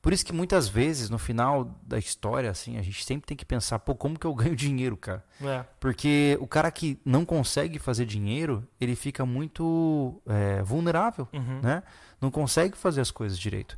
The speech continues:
Speaker 2: É.
Speaker 1: Eu tenho pacientes que, é, começaram o tratamento comigo, pessoas que precisavam, cara, e, e não conseguem pagar.
Speaker 2: Uhum.
Speaker 1: E assim, ah, o Júlio é capitalista? Cara, eu tenho uma hora. É, essa hora, ela tem um valor,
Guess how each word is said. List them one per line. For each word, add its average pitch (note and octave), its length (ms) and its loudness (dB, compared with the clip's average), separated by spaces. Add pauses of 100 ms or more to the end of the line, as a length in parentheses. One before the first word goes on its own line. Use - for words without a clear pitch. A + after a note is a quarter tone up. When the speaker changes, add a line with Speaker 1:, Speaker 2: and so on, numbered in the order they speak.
Speaker 2:
É. F3 180 -4
Speaker 1:
Eu F3+ 180 6
tenho D3+ 300 0
pacientes B2 720 -4
que, A2 400 -2
é, G2+ 320 -2 (140)
começaram C3 400 0
o B2+ 40 -2
tratamento G#2+ 400 -4
comigo, A2 400 -2
pessoas - 240 -4
que - 100 -4
precisavam, C3 800 2
cara, - 260 -10 (720)
e, D#3 460 0
e D3 80 2
não C#3+ 120 2
conseguem A#2+ 440 0
pagar. D3 460 -2 (600)
Speaker 2:
Uhum. C3 140 -12 (100)
Speaker 1:
E D3+ 80 4
assim, C3 360 4 (560)
ah, D3 200 6
o A2+ 100 4
Júlio C3+ 200 2
é C3 40 4
capitalista? A#2+ 760 0 (240)
Cara, D#3+ 180 6
eu - 20 4
tenho B2 160 0
uma D3 140 4
hora. D3 320 2 (320)
É, A2 340 6
essa B2 260 4
hora, B2 500 6
ela A2+ 200 2
tem A2+ 100 0
um G#2 60 2
valor, D3 400 2